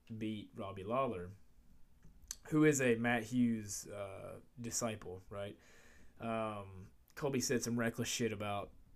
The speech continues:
like, a train and Matt Hughes or something. It, I can't even really recall exactly what it was. Um, but Colby says some off-the-wall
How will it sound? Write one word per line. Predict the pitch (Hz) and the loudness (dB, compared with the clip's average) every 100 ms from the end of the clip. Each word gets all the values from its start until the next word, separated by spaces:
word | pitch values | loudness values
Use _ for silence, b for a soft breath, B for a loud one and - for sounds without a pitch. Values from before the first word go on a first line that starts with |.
| - - - - - - | -20 -20 -20 -20 -20 -14
like, | - 107 | -10 -8
a | |
train | 104 - 117 107 104 98 95 90 | -6 -2 -2 0 -2 -4 -6 -8
and | 92 | -8
Matt | 95 92 80 | -6 -6 -8
Hughes | - 87 85 | -8 -10 -10
or | - | -4
something. | - 123 110 95 | 0 0 0 -2
It, | 120 107 | 0 2
I | 110 | 0
can't | 117 135 | 0 -2
even | 123 113 | -4 -4
really | 101 95 - - | -6 -8 -12 -12
recall | 113 - 113 104 | -10 -2 0 0
exactly | 95 98 98 - 92 | -2 -2 -4 -4 -6
what | 90 | -6
it | 65 | -8
was. | 82 67 107 - - b b b b b b | -8 -10 -12 -16 -20 b b b b b b
Um, | - 113 117 113 104 90 98 - - | -6 0 0 0 -4 -10 -14 -20 -16
but | 123 | -12
Colby | - 156 175 | 0 2 2
says | - 123 - | 0 -2 -2
some | 110 | -6
off-the-wall | 107 113 107 117 101 95 90 | -6 -6 -6 -6 -6 -6 -6